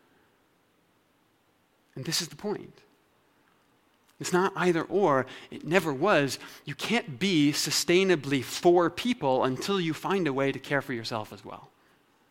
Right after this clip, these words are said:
And you won't look after yourself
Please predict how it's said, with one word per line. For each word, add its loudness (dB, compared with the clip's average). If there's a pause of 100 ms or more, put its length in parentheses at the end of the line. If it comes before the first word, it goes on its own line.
(2250)
And -6
you 4
won't 6
look 6
after 2
yourself 0